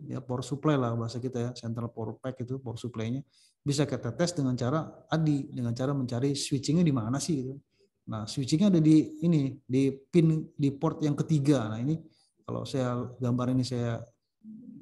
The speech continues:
seperti ini, maka dia di pin tiga, satu, dua, tiga di pin ini ya.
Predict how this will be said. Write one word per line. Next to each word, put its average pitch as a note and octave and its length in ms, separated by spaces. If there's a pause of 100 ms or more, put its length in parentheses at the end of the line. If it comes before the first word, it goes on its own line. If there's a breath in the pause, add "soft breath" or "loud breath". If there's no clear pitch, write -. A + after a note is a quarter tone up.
(120)
seperti B2 400
ini, D3 160
maka D3 160
dia E3+ 80
di D#3+ 160
pin C#3+ 160
tiga, D#3 320
satu, D#3+ 640
dua, C3 240
tiga D3 320
di C3 80
pin C#3+ 160
ini D#3 240
ya. - 20